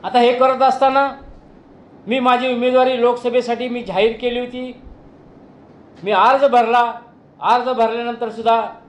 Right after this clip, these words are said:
मला काही लोकांनी सांगितलं की तुम्ही यांना पाठिंबा द्या, त्यांना पाठिंबा द्या. त्यावेळेला सुद्धा आमच्या काही लोकांची बैठकी झाल्या. त्या बैठकीमध्ये सांगितलं की आपल्याला कोणाला पाठिंबा द्यायचा नाही,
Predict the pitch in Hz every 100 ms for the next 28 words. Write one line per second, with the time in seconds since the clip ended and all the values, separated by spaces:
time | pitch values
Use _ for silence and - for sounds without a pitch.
0 | - 196 226 196 208 214 202 208 208 190
1 | 202 202 202 196 175 190 180 160 175 175
2 | 170 175 175 170 180 147 143 165 175 165
3 | 170 180 175 180 - - - - - -
4 | - - - - 170 190 196 185 196 185
5 | 156 180 175 185 175 170 175 185 180 160
6 | 165 185 190 202 175 185 185 175 165 170
7 | 180 175 175 175 165 170 175 170 170 180
8 | 170 - - - - 143 170 175 170 175
9 | 170 170 151 175 165 170 175 165 180 185